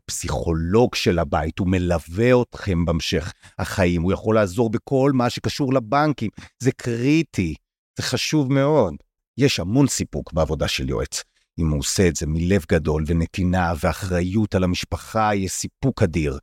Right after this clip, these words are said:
כדי לדעת לעזור ולשמור עליהם שלא ייפלו בטעויות בדרך. וגם אם עשו טעות,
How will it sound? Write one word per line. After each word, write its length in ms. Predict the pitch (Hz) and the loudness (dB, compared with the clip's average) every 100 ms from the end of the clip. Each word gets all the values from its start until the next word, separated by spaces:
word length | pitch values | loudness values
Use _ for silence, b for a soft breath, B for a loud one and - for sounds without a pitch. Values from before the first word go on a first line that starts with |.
| _ _ | _ _
כדי 180 | 101 90 | -2 0
לדעת 380 | 87 85 107 95 | 2 4 2 2
לעזור 440 | 90 78 101 120 92 | 0 0 2 2 2
ולשמור 460 | 82 - 139 127 | -4 -4 0 2
עליהם 280 | 120 117 104 | 2 2 0
שלא 240 | - 107 | -2 0
ייפלו 280 | 135 - 139 | 0 0 -2
בטעויות 480 | 123 143 131 135 127 | 0 0 0 0 0
בדרך. 420 | 101 82 67 71 b b b - | -2 -2 -6 -10 b b b -2
וגם 160 | 143 | 2
אם 100 | 147 | 2
עשו 180 | 135 190 | 2 0
טעות, 300 | 190 180 175 | 2 0 -2